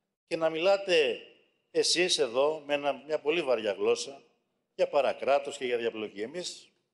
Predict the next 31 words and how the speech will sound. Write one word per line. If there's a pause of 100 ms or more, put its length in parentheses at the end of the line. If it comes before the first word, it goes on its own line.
(340)
σας
αφήνουμε
αυτές
τις
εκφράσεις, (340)
γιατί (120)
θέλω
να
μιλήσω
πολιτικά.
Και
να
σας
πω
το
εξής
και
κλείνω. (1700)
Η
επιλογή
σας (680)
να
κάνετε
αντιπολίτευση
στην
κυβέρνηση
του
σύριζα
την
προηγούμενη
τετραετία